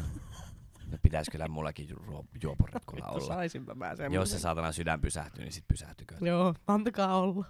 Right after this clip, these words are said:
Speaker 1: Niin.
Speaker 2: Älkää te minusta välittäkö.
Speaker 1: <laughs> Joo. Minä vaan tässä näin makaan.
Speaker 2: <laughs> Jep.
Speaker 1: Mut ei, hei, oli ihana puhua ystävyydestä. Ystävy-,
Speaker 2: Jep.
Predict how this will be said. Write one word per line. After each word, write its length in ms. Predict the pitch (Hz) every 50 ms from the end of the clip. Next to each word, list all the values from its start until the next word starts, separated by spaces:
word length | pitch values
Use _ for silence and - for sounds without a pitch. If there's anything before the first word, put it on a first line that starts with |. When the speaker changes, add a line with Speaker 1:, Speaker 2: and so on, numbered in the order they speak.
| - - 110
Speaker 1:
Niin. 320 | 85 76 80 80 78 80 85 - - - - _ _ _ _ _ -
Speaker 2:
Älkää 280 | 247 277 233 269 277
te 120 | 214 269 277
minusta 500 | 233 233 226 214 254 240 - - 233 226
välittäkö. 540 | 269 269 269 311 - - - - - - 170
Speaker 1:
<laughs> 40 | 190
Joo. 120 | 196 - - 359 - - - - - - -
Minä 400 | - 98 104 117 135 165 175 143
vaan 340 | 107 113 117 113 110 117 117
tässä 380 | 101 98 113 113 - - - -
näin 320 | 95 90 92 90 90 95 110
makaan. 600 | 101 90 87 - - 113 101 78 90 110 117 104 185 -
Speaker 2:
<laughs> 160 | - - -
Jep. 200 | - 147 196 - - - - - _ _ _ _ - - - - - - - - - - -
Speaker 1:
Mut 200 | 107 117 127 123
ei, 240 | 139 131 113 95 - - - - 123
hei, 240 | 139 127 113 - -
oli 200 | 117 117 110 101
ihana 220 | 113 104 90 85 82
puhua 320 | 87 85 85 82 - - - _ _ _ -
ystävyydestä. 680 | 85 82 - - - - - - - - - - - 90 - _ _ _ _ _ _ _ _ -
Ystävy-, 360 | 107 - 170 - 90 90 90 87
Speaker 2:
Jep. 100 | -